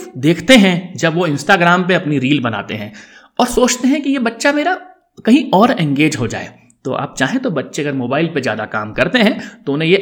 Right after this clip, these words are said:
ऐप सिखा सकते हो, ताकि वो मोबाइल पे काम करते करते कुछ सीख भी जाएंगे और एंजॉय करेंगे। इस तरह होता है no code प्लेटफॉर्म का बेनिफिट।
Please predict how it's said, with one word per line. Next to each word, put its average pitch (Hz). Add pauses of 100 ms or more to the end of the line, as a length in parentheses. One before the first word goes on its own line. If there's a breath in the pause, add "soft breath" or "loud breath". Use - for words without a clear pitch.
ऐप 180
सिखा 254
सकते -
हो, 226
ताकि 202
वो 196
मोबाइल 165
पे 165
काम 127
करते 143
करते 190
कुछ -
सीख 147
भी 190
जाएंगे 254
और 143
एंजॉय 117
करेंगे। 101 (380 loud breath)
इस 294
तरह 254
होता 196
है 185
no 190 (100)
code 180
प्लेटफॉर्म 135
का 151
बेनिफिट। 117